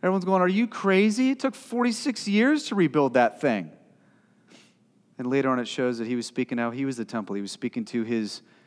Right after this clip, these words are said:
rising after three days of being buried post his crucifixion. It was revealing that Jesus is the temple, that we're inquiring him, that we're seeking him, that we're running to him, that he's the face we have to see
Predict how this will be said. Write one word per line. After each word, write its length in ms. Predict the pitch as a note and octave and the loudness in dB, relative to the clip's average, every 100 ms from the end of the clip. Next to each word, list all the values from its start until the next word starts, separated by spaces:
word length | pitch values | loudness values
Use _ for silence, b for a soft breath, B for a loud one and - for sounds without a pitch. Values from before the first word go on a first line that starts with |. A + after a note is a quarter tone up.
| b b b _ _ _ _ A2 | b b b _ _ _ _ -4
rising 520 | A#2 B2 C3 A2 G#2+ | 2 2 2 -2 -6
after 200 | G2+ G#2+ | -6 -10
three 240 | - A#2+ | -6 -2
days 200 | A#2+ A#2 | 0 0
of 60 | A2 | -2
being 180 | A2+ G#2+ | -4 -2
buried 300 | A#2+ A2 F#2 | 0 0 -2
post 220 | A2+ - | -8 -10
his 100 | G#2 | -12
crucifixion. 800 | - A#2 - - G#2+ - E2+ F2 _ _ _ _ _ b b b b b b _ | -10 -10 -10 -10 -12 -12 -18 -20 _ _ _ _ _ b b b b b b _
It 60 | C3 | -4
was 140 | B2 | -2
revealing 360 | B2+ B2 C#3+ B2+ | -4 -2 0 0
that 100 | G#2 | -4
Jesus 400 | A2+ B2+ A2+ A#2+ | -4 -4 -6 -10
is 120 | A2 | -10
the 80 | G#2+ | -10
temple, 500 | A#2+ A#2 - F#2 - _ _ _ _ _ _ _ _ _ _ _ _ _ _ _ _ _ | -10 -10 -12 -16 -20 _ _ _ _ _ _ _ _ _ _ _ _ _ _ _ _ _
that 100 | - | -10
we're 140 | A#2 A#2 | -4 -4
inquiring 520 | G#2+ C3 B2 A2+ A2 | -4 -2 -2 -2 -4
him, 440 | G#2+ C3 G2 F#2 - | -4 -4 -4 -10 -12
that 80 | A2+ | -12
we're 100 | G#2+ | -10
seeking 460 | - B2+ A#2 A#2 | -8 -8 -6 -8
him, 440 | G2+ C3 A#2+ G2 F#2+ | -6 -4 -4 -6 -10
that 120 | G#2+ | -10
we're 100 | A2 | -8
running 280 | G#2 A2+ A2+ | -4 -4 -4
to 140 | A#2 A2 | -8 -6
him, 360 | C3+ A#2+ F#2+ - B B | -2 -2 -4 -12 B B
that 120 | A#2+ | -6
he's 360 | - C#3+ D3 A#2+ | -2 0 0 -4
the 100 | A2 | -10
face 600 | - - B2+ F#2+ - - B B | -6 0 0 0 -6 -14 B B
we 120 | B2 | -4
have 280 | G2 B2+ - | -2 -4 -4
to 100 | A#2+ | -8
see 560 | - - C#3 G#2+ F#2+ | -6 -2 0 0 -2